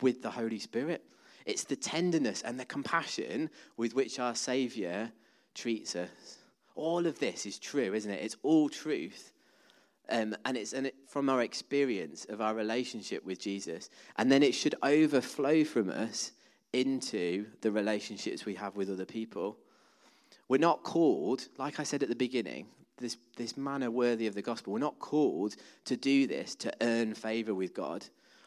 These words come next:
or to earn favour with other people. We're called to be like this as a response to what Jesus has done for us. And, and it's real benefits, isn't it? If you read that, you look through it and you think, "These are the benefits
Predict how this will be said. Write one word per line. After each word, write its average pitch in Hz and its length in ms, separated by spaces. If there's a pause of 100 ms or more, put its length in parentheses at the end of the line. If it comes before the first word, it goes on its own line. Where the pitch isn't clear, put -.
or 113 180
to - 200
earn 113 200
favour 113 360
with 95 160
other 95 140
people. 110 640 (420)
We're 113 120
called 147 340
to 139 100
be 139 180
like 107 200
this 87 340
as 104 160
a 113 40
response 107 840
to - 120
what 98 280
Jesus 98 340
has 92 140
done 92 240
for 95 180
us. - 240 (320)
And, 127 220
and 139 100
it's 147 180
real 170 240
benefits, 151 520
isn't 131 120
it? 107 60
If - 100
you 202 100
read 247 240
that, 71 200
you - 140
look 185 180
through 160 160
it 123 60
and 101 80
you 110 80
think, 123 160
"These 160 180
are 160 60
the 143 80
benefits 135 640